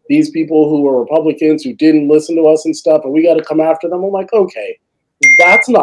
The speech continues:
gonna solve anything." Now, I didn't hear her say it. I don't know how she said it. I don't know the context. But if it was presented fairly in the way I heard it, that's a problem. 'Cause we can't start putting armbands on Republicans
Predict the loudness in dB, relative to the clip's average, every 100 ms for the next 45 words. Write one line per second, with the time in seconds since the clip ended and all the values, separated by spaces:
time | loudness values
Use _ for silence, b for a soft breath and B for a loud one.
0 | 0 -4 -6 -2 -2 -2 -4 -6 -4 -6
1 | -6 B -2 0 4 4 4 2 4 4
2 | 4 0 0 2 2 0 0 -2 0 -2
3 | -2 -2 -4 -4 -2 -2 -2 -4 -4 -6
4 | -8 -12 -12 -16 -18 _ b b 0 2
5 | 2 0 0 0 2 2 0 _ _ -4
6 | -2 0 0 -2 -4 0 4 6 4 2
7 | -2 -4 -2 -4 -4 -6 -6 -4 -4 -4
8 | _ _ _ _ _ _ _ _ -4 -2
9 | -2 -6 -6 -4 -4 -4 -6 -8 -16 _
10 | _ _ _ _ _ _ -4 -2 -2 -6
11 | -8 -6 -6 -6 -10 0 4 4 4 -4
12 | 0 4 6 4 2 4 4 4 2 0
13 | -2 -2 0 0 -2 -4 -6 -4 -4 -6
14 | -12 -12 -14 -16